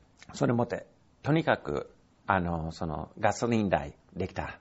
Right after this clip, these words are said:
ていうことです。で、あの、その夜、ね、で、もう一つ、あの、父にね、言われたこと、クリスチャンじゃないんですね。「神様はね、マーク、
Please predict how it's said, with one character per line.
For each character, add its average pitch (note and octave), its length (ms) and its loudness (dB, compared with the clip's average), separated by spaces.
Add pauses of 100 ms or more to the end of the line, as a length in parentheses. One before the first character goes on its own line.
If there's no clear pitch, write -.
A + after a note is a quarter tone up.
(500)
て E2 80 -6
い D#2 140 -2
う D#2+ 40 -4
こ E2 140 -6
と D#2+ 140 -6
で C#2+ 100 -8
す。 - 240 -14 (1000)
で、 A2 500 6 (100)
あ A2+ 100 6
の、 G2+ 340 2
そ C#3 160 -2
の C#3 120 4
夜、 A#2+ 480 6
ね、 A2+ 240 4 (100)
で、 C3+ 220 10
も D3 120 6
う - 20 10
一 F3+ 160 0
つ、 A2+ 120 8
あ G2 40 10
の、 F#2 160 4
父 - 360 -2
に D#2+ 140 -4
ね、 G#2+ 280 -2 (140)
言 G2+ 100 2
わ G2+ 80 6
れ F#2 80 2
た F2+ 120 -4
こ F2 120 -2
と、 F#2+ 80 -8
ク - 220 0
リ A3+ 60 4
ス - 100 -4
チ G#2+ 80 4
ャ - 20 4
ン G2+ 40 2
じ F#2 80 -2
ゃ - 20 2
な F#2 100 2
い - 20 -2
ん D#2 40 -4
で C#2+ 60 -8
す - 100 -8
ね。 B2 140 -6 (300)
「神 - 380 -2
様 D#3 300 8
は D3+ 180 12
ね、 F3+ 300 6
マ D3 240 12
ー C#3 40 4
ク、 B2+ 480 4